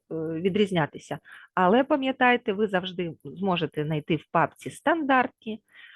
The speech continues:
ось цю програму «Ножиці». Вибираю програму «Ножиці». Ви бачите, е,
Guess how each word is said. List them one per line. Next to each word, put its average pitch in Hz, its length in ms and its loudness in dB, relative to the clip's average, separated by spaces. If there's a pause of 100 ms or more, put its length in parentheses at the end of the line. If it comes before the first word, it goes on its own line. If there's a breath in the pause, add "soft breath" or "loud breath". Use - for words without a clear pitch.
(160 loud breath)
ось 190 180 0
цю 208 180 -2
програму 175 500 0
«Ножиці». 165 580 -6 (260)
Вибираю 185 500 4
програму 147 460 -2
«Ножиці». 180 580 -6 (400 soft breath)
Ви 196 100 2
бачите, 156 560 -2
е, 131 100 -6